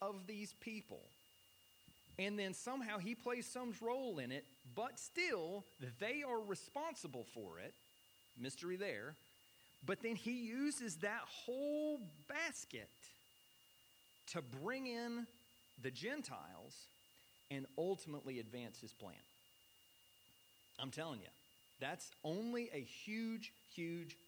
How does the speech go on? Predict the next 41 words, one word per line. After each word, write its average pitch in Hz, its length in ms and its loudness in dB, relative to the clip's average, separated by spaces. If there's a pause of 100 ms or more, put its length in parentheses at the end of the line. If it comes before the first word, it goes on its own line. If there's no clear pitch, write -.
(100)
God 101 340 0 (880)
could 110 100 -6
do 110 200 -2
that. 85 140 -6 (1400)
And 135 120 0
I 120 40 2
think 123 220 -4
that's 120 180 -2
part 110 220 -2
of 101 60 -6
the 101 60 -6
takeaway 98 440 -10
here. - 160 -18 (880)
So 110 80 -4
we 101 120 -4
wrestle 165 340 0
with 220 180 4
it, 262 100 -4 (600)
we 120 100 0
believe 135 400 2
it, 269 120 -2 (840)
we're - 60 -8
challenged 196 600 0
by 208 220 0
it, 262 100 -6 (280)
we 120 100 -2
try 147 320 4
to 196 60 4
understand 208 420 0
it 202 100 0
as 196 80 -6
best 202 260 -4
we 196 80 -4
can, 226 320 -4 (680)
we're 127 240 4
helped 180 540 0
by 214 260 0
it, 277 80 -6 (800)
we 151 180 4
see 170 320 -2
the 143 180 0